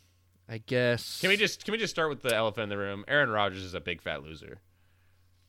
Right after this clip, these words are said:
Speaker 1: Yeah, that sucks. <laughs> As much as I was just talking crap about the Packers, like, I feel bad for Aaron Rodgers. <laughs> Like,
Speaker 2: Dude.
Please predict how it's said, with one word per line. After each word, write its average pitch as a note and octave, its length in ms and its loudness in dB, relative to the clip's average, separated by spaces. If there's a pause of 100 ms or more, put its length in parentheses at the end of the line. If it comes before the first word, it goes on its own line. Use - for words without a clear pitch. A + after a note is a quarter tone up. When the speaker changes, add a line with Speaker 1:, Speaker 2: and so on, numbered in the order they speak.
(140)
Speaker 1:
Yeah, A#2 320 4
that B2+ 140 -4
sucks. - 1040 -6 (420)
<laughs> - 480 -14
As D#3+ 160 4
much - 180 6
as C4+ 100 2
I D#3+ 100 8
was E3+ 180 8
just - 240 2 (200)
talking B2+ 320 4
crap A2 220 2
about A2+ 160 0
the - 60 -20
Packers, D3+ 380 -2
like, A#2 260 -4
I G3 80 4
feel E3 160 -2
bad A#2 220 -4
for - 160 -10
Aaron A#2 220 -4
Rodgers. A2+ 560 -6
<laughs> - 40 -10
Like, - 240 -6 (200)
Speaker 2:
Dude. G2+ 460 -4